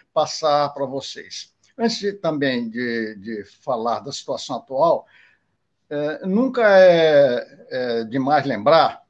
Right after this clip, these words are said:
que nós temos que começar por uma avaliação da sociedade brasileira na sua estrutura. A sociedade brasileira, embora na periferia do sistema,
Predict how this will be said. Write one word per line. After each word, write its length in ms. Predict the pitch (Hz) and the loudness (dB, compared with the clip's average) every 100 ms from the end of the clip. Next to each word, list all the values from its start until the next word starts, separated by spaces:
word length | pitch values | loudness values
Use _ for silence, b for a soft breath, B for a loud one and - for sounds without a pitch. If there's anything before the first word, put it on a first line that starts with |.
| _ _ | _ _
que 160 | - 160 | -10 -4
nós 280 | 165 190 190 | 0 0 0
temos 300 | 220 220 208 | -2 -2 -4
que 120 | 233 | -8
começar 480 | 220 214 208 214 214 | -4 0 0 0 -2
por 200 | 214 214 | 0 -2
uma 220 | 208 196 | 0 0
avaliação 640 | 190 202 208 202 214 214 | 0 2 0 0 -4 -2
da 240 | 220 226 214 | 0 2 2
sociedade 600 | - 226 - 226 214 208 | 0 -4 0 2 2 0
brasileira 680 | 202 208 208 202 226 240 233 | 0 0 2 2 2 2 0
na 160 | 233 | -2
sua 220 | 226 247 | -4 -6
estrutura. 680 | 240 - 254 - 175 156 - _ _ _ | -6 -6 -10 -6 -4 -4 -6 _ _ _
A 0 | - | -10
sociedade 580 | 220 - 214 175 170 | -8 -2 0 4 2
brasileira, 760 | 135 143 127 120 156 160 101 - _ _ _ _ _ _ _ _ | 2 -4 -4 -4 0 0 0 -12 _ _ _ _ _ _ _ _
embora 480 | 147 127 127 143 135 | -8 -2 4 6 6
na 120 | 131 | 2
periferia 680 | 131 143 135 139 147 131 156 | -2 -2 -6 -6 -6 -2 -2
do 120 | 123 | -2
sistema, 720 | 117 123 - 165 185 131 92 | -12 -14 -6 0 2 2 -6